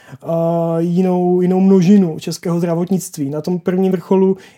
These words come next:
je počet nemocnic, kterých máme v České republice obrovské množství. Jo. Na to, jak jsme malá země, tak tady máme nějakých sto osmdesát lůžkových zařízení a z toho nějakých sto padesát, teď mě neber úplně,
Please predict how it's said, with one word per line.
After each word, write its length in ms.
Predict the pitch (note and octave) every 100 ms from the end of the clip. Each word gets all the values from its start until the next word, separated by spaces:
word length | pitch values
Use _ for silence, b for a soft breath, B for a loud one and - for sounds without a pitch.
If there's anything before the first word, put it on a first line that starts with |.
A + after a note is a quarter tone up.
| E3+
je 280 | F3 D#3 D3
počet 340 | E3+ D#3+ G3
nemocnic, 760 | F3+ F3 F3 - F3 F3+ A3+ -
kterých 360 | - E3 D#3+ F3
máme 240 | E3 E3
v 40 |
České 240 | - E3+ F3+
republice 380 | E3 E3+ E3 -
obrovské 500 | F3+ F3+ E3+ - E3+
množství. 460 | E3 - - D3
Jo. 140 | C#3 D#3
Na 80 |
to, 100 | D#3
jak 120 | F3 E3+
jsme 100 | F3
malá 320 | F3 F3+ F3
země, 380 | D#3+ D#3 D#3 E3+ B B B
tak 120 | E3
tady 180 | E3+ E3
máme 240 | E3 E3+
nějakých 340 | F3 E3+ F3 -
sto 140 | G3+
osmdesát 520 | F3 F#3 E3 E3 E3+
lůžkových 480 | E3+ D#3+ F#3+ E3+ E3+
zařízení 600 | E3+ E3+ E3 E3 E3+ E3+
a 40 | E3
z 100 | -
toho 340 | F#3 E3 E3+ B B B
nějakých 340 | E3+ D#3+ F#3 -
sto 160 | F#3
padesát, 580 | E3 E3+ E3 - E3 D#3+
teď 340 | D#3+ D3+ D3 -
mě 200 | E3+ D#3+
neber 260 | D#3+ E3+
úplně, 460 | E3+ F3 E3+ E3